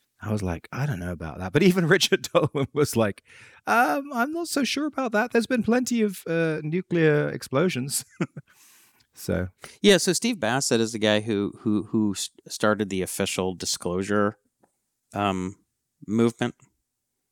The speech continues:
Speaker 2: you know, and, and trying to push Congress in this direction and some sort of as, as, a, as, as being like a formal lobbying effort.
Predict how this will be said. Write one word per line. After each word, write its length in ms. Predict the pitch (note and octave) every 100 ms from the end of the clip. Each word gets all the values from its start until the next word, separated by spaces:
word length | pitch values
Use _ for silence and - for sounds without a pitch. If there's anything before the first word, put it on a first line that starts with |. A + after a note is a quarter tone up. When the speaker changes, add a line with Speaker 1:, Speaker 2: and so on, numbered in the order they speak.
| _ _ _ _ _ -
Speaker 2:
you 80 | F#2+
know, 200 | F#2 F2+
and, 120 | F#2+
and 160 | F#2+ G2
trying 200 | G2 F2+
to 60 |
push 220 | - F#2+
Congress 640 | - F#2 F#2 F2+ F#2 - -
in 80 |
this 80 | F2
direction 460 | - F#2 - F#2 F2+
and 100 | E2+
some 160 | F2
sort 180 | - E2
of 120 | E2 -
as, 160 | F2
as, 200 | - F2+
a, 100 | F2 -
as, 180 | F#2+
as 180 | - G2
being 260 | - F#2 F2
like 140 | F2
a 40 | E2
formal 360 | F2+ F#2 E2
lobbying 520 | D#2+ D#2+ F2 F2 F2 -
effort. 400 | F2 F#2 G#2+